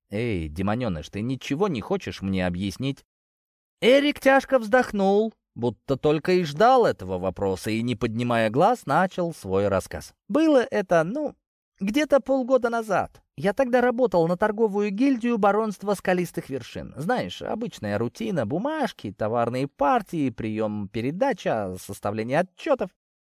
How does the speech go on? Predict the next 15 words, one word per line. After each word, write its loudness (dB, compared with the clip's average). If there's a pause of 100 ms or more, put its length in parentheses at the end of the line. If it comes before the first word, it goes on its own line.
(140)
Он -4
хмыкнул. -4
«Думал, 2
что -4
если -2
сидеть -2
у -2
денежных -2
потоков, 0
то 0
со -2
временем -2
смогу -2
хорошенько -4
нажиться». -2